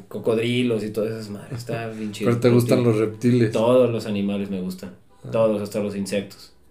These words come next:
Speaker 2: Pues está chido.
Speaker 1: Sí, pues es que, imagínate, <laughs> antes de chiquito le tenía un chingo de miedo a las arañas, güey. Mi mamá cuando me llevaba al,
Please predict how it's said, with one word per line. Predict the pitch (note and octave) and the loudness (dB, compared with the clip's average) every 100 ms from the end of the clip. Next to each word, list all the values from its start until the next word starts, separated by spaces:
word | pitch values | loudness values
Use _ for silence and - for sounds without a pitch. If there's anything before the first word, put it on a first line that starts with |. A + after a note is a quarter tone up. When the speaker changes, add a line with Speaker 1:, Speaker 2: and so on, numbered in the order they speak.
| _ | _
Speaker 2:
Pues | - F#2+ | -14 -12
está | - A2+ - | -10 -10 -10
chido. | - F#2+ F#2 | -8 -10 -10
Speaker 1:
Sí, | - - G#2 G2 - | -12 -8 -8 -8 -12
pues | A2 G#2 | -14 -12
es | A2 | -12
que, | A2+ G#2 G2 G#2+ | -10 -10 -12 -12
imagínate, | G#2+ G#2 A2+ C3+ C#3 D3 - - | -8 -6 -4 -4 -2 -2 -4 -8
<laughs> | - - | -12 -4
antes | C3+ E3+ D3+ | -2 0 2
de | C#3+ | 2
chiquito | A#2+ B2 D#3 | 0 -2 0
le | C3+ | 2
tenía | B2+ B2 | 2 0
un | B2 | -2
chingo | C3 B2+ | -2 -2
de | A#2 | 0
miedo | A#2+ B2+ | 0 2
a | |
las | A#2 A#2+ | 0 0
arañas, | G#2 A#2 A#2+ F#2+ | -2 0 -2 -2
güey. | E2 - - - - - - - - | -8 -14 -20 -20 -20 -20 -20 -20 -6
Mi | B2 | -2
mamá | A#2+ A2+ B2 | 0 0 0
cuando | B2 C3+ B2+ | 2 2 2
me | A2 | 2
llevaba | A2 A2 A#2+ B2+ A#2+ | 2 2 4 4 2
al, | A2+ G#2 F#2+ | 0 -2 -6